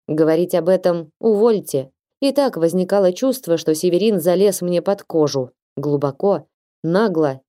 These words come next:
и без спроса. Снес тщательно выстроенный мною забор и стоит теперь в моем дворе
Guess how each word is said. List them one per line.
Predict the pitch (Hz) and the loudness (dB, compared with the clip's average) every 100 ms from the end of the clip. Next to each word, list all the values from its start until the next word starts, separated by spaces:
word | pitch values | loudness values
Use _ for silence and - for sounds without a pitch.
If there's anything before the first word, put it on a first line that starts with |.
| _ | _
и | 247 | -4
без | 190 185 190 | 0 -2 -2
спроса. | - - 151 135 - 131 _ _ _ - | -6 -4 -2 -4 -6 -12 _ _ _ -14
Снес | - 226 285 262 - - | -4 0 2 0 -4 -8
тщательно | - 247 269 - 180 170 156 | -2 0 0 0 0 0 0
выстроенный | 214 240 208 208 185 180 | 0 -2 0 2 2 2
мною | 170 196 202 165 | 0 0 2 0
забор | 151 143 185 220 151 _ - | 0 0 2 0 -2 _ -4
и | 285 | -4
стоит | 277 254 302 320 | 0 2 2 0
теперь | - 254 247 240 | -4 2 4 4
в | |
моем | 208 214 214 202 | 2 2 2 2
дворе | 180 196 202 196 | 2 2 4 2